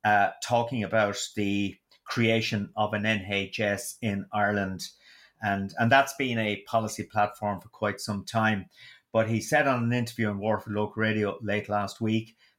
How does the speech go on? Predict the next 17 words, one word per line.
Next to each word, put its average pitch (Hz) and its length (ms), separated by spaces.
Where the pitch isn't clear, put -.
that, 101 360
um, 101 360
it 101 140
would 101 180
take 104 360
two 120 240
terms 104 440
in 95 120
government 101 440
to - 80
fully 104 460
implement 98 720
an 101 120
N 95 160
H 98 280
S 95 420
in 98 360